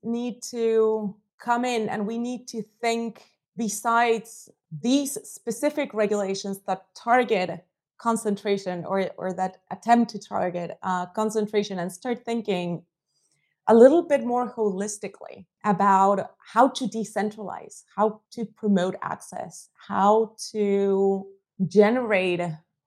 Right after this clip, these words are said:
opportunities for innovation. So rather than prohibit things, see how we can foster the arrival of new players.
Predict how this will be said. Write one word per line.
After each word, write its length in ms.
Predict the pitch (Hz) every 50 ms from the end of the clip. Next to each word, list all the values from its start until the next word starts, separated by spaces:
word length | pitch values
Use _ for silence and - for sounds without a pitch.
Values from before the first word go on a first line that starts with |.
| _ _ _
opportunities 960 | 214 220 214 220 214 214 - - 226 226 226 220 208 208 202 196 - - - _ _ _ _ _
for 600 | - 208 202 202 202 202 202 202 202 196 196 165 - _ _ _ _ _
innovation. 960 | 247 247 247 240 240 233 214 185 196 226 254 247 - - - - - - - 170
So 180 | - - 208
rather 320 | 196 196 214 233 240 233 202
than 240 | 226 220 214 214 _
prohibit 680 | - 196 170 _ 220 220 202 214 202 180 175 - - _ _
things, 680 | 175 160 151 156 160 165 - - - - - - - - _ _
see 280 | - - - 226 226
how 120 | 214 226 214
we 120 | 202 214
can 260 | 208 - 208 196 190
foster 880 | 180 - - - 180 196 190 - - - - 190 185 170 175 170 160 - _
the 140 | - 202
arrival 440 | 214 208 180 185 196 220 208 214 208
of 100 | 202 180
new 220 | 180 190 185 208 214
players. 720 | 208 - _ - - - - - _ - - - - -